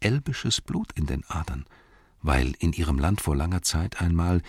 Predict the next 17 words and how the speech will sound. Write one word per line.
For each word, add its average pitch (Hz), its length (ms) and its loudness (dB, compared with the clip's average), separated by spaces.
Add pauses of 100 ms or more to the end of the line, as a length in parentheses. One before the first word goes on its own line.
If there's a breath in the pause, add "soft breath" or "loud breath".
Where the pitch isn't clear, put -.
(160 loud breath)
Nimrodels 85 760 6
Leute 87 300 -2
gewohnt - 440 -8
haben.“ - 260 -14 (1700)
Und - 220 -4
mitten 104 320 2
in 104 100 2
der 98 120 2
Düsternis 80 720 2
sang 120 280 2
dann 117 200 4
manchmal 123 680 2
einer 127 360 0
Verse 87 600 2
aus 95 160 0
dem 92 160 2
Nimrodel-Lied 76 960 0